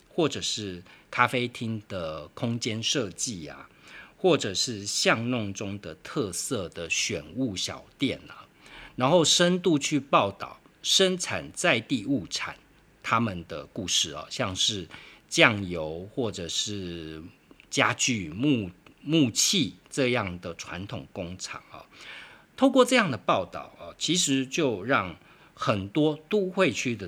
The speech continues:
读者去认识了非常多，呃，在地的设计师、工艺家、料理人，或者是各个领域的职人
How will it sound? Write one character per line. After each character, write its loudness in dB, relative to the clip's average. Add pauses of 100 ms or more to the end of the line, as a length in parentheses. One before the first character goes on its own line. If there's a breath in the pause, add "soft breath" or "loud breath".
(140)
读 -4
者 -6
去 -4
认 2
识 2
了 -8
非 -6
常 -6
多， -4 (360 loud breath)
呃， -12 (420)
在 4
地 -2 (120)
的 -4
设 2
计 -4
师、 -4 (120)
工 0
艺 -4
家、 -4
料 2
理 -10
人， -14 (180)
或 6
者 -4
是 -2
各 -2
个 -2
领 -8
域 -4
的 -12
职 -6
人 -14